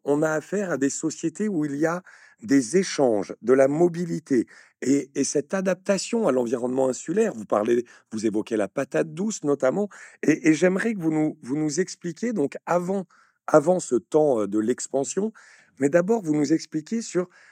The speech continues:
voilà, ces sociétés qui, qui évoluent entre terre et mer avec une navigation qui a vraiment l'air d'être centrale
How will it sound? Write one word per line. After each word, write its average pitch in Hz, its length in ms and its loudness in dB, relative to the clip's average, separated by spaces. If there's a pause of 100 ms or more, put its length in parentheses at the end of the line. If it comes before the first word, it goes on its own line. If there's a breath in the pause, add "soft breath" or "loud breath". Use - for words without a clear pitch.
voilà, 143 240 2
ces - 180 -4
sociétés 214 880 -2
qui, - 320 -4 (280)
qui 180 160 -2
évoluent 196 340 2
entre 190 280 0
terre 185 340 -2
et 175 80 4
mer 170 400 2 (320 loud breath)
avec 147 300 0
une 156 160 -2
navigation 165 640 0
qui 151 180 -4
a 139 80 0
vraiment 160 340 -2
l'air 180 240 -4
d'être 151 240 -2 (220 soft breath)
centrale 180 800 -2